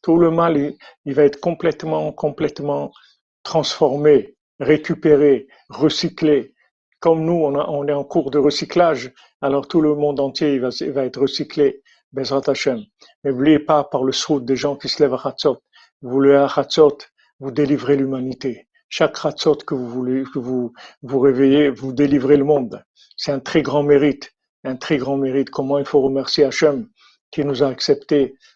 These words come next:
dans, dans, dans la yeshiva de Hatzot, que on, on fait partie des gens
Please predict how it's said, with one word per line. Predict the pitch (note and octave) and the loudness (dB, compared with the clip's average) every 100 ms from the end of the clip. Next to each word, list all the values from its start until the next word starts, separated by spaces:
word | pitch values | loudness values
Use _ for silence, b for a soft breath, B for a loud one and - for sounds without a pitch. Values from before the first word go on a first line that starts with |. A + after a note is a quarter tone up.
| _ | _
dans, | B2+ C3 C3+ C3+ | -6 -4 -4 -6
dans, | B2+ A#2+ - B B | -10 -10 -14 B B
dans | C3 C3+ | -6 -4
la | C3 | -2
yeshiva | B2+ D3+ C3+ C3+ | -2 -2 0 -2
de | - | -2
Hatzot, | C#3+ - D#3 C3+ - - b _ | -8 0 2 2 -2 -20 b _
que | - C3+ B2+ B2 A#2+ - B B | -8 -4 -2 -2 -2 -8 B B
on, | C#3+ B2+ - - - B B | -10 -8 -8 -8 -14 B B
on | C3+ | -12
fait | - D3 | -6 -4
partie | D3 - - C3 | -4 -6 -6 -2
des | C#3 | -2
gens | B2 D3+ D3 | 0 -2 -2